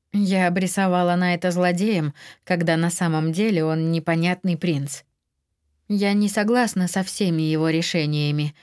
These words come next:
но он не хотел причинить мне боль. По-настоящему. Он хотел перестать делать мне больно, иногда даже шел по головам в процессе. Я подскочила,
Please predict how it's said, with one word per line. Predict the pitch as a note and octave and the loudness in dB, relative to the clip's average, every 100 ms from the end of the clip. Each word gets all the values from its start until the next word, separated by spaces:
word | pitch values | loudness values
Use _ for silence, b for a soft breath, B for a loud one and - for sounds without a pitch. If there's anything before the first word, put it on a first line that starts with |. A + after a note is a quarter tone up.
| b b b - | b b b -2
но | G3 F#3+ | 2 4
он | F#3+ G3 | 2 2
не | G3 | 0
хотел | G3 F#3+ G#3+ G#3 | 0 0 0 0
причинить | G#3 G3 - F#3+ F#3+ F#3+ | -2 -2 0 2 0 0
мне | G#3+ A3+ | 0 2
боль. | A3+ A3 C#3+ - _ _ _ _ _ _ | 2 0 -2 -6 _ _ _ _ _ _
По-настоящему. | F#3 E3+ D#3 F#3+ F#3+ F3 C#3+ C#3 C3 C#3+ b b b b b - | 0 0 0 0 0 0 -2 -4 -6 -8 b b b b b -4
Он | G#3+ F#3+ | -2 0
хотел | G#3 G3 G3+ | -2 0 -2
перестать | F#3 G3 F#3+ - G#3 E3 | 0 -2 -2 0 0 0
делать | F3 F#3+ F3 G#3+ | 0 0 0 0
мне | G3+ F#3+ | 2 2
больно, | F#3 A#3 G3+ E3 B B B - | 2 2 2 0 B B B -2
иногда | G#3 G3 G3+ G#3 | 0 2 2 2
даже | G3+ G3+ | 2 0
шел | - G#3+ | 0 0
по | G#3+ | 0
головам | G3+ G3+ G#3+ A#3+ G#3+ | 0 2 2 2 0
в | - | 0
процессе. | A#3+ B3 - F3 D#3 - D3 - _ _ _ _ _ _ _ _ | -2 -2 -2 -2 -2 -6 -8 -10 _ _ _ _ _ _ _ _
Я | G3+ F#3 E3 | -2 0 0
подскочила, | D#3+ D#3 - E3+ - A3+ F3 | -2 -10 -6 -4 -2 -2 -2